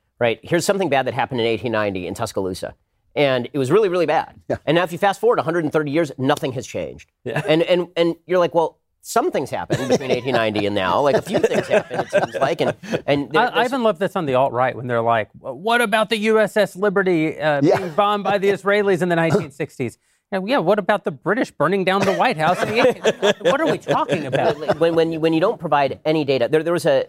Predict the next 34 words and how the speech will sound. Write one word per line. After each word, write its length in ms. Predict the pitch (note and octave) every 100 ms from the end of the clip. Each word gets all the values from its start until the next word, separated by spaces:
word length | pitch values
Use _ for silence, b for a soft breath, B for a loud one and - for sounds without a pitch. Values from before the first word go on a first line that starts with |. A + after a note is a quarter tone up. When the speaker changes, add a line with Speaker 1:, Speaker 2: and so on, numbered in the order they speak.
| _ -
Speaker 1:
there 160 | D3+
was 120 | D3+ C3+
a, 240 | A#2+ -
a 60 | A#2
wonderful 580 | A#2+ C#3 F#3 E3+ C3+
piece, 240 | A#2 F2 -
and 80 | A#2+
when 40 |
I 20 |
say 100 | D#3
wonderful, 300 | C3+ B2+ B2
I 40 | A2
mean 160 | G#2 -
horrific 400 | C3+ A2+ - -
piece, 240 | E2+ -
in 60 | B2
the 60 |
Washington 440 | B2 A#2+ D3 A#2 G#2
Post, 280 | A#1+ - _ C#3+
Speaker 4:
<laughs> 160 | A#2 A#2
Speaker 1:
um, 200 | A#2 B2
by 180 | B2+ B2
a, 360 | - A#2 G#2+
a 100 | A2+ A2
columnist, 480 | D#3+ E3+ D3+ B2+
and 120 | - C#3+
there 60 |
was 100 | C3
one 240 | C3 F3+ F#3+
line 220 | B2+ A#2+
in 80 | G2+
it 80 |
that 160 | - -
just 140 | B2